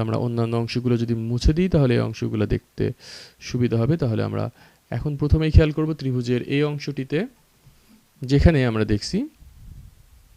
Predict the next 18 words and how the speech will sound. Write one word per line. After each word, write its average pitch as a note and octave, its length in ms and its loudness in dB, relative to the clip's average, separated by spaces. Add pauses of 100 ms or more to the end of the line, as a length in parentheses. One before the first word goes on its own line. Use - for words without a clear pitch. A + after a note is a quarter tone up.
(1080)
এডিই E3 920 6 (240)
এবং A#2 200 4 (1040)
বিডিই C#3 840 2 (460)
এই A3+ 120 6
দুইটা G#3+ 240 6
ত্রিভুজের C3+ 440 4
মধ্যে B2+ 220 8 (160)
আমরা E3 180 6 (100)
যদি C3 180 2 (460)
কল্পনা F3+ 480 6
করি D#3+ 160 4 (140)
দুইটি F3+ 280 2
ত্রিভুজেরই F3 520 4
শীর্ষবিন্দু D3 540 2 (120)
এটি B2 160 0 (580)
ই - 20 4 (100)
বিন্দু, C3 260 0 (840)
তাহলে F#3 280 6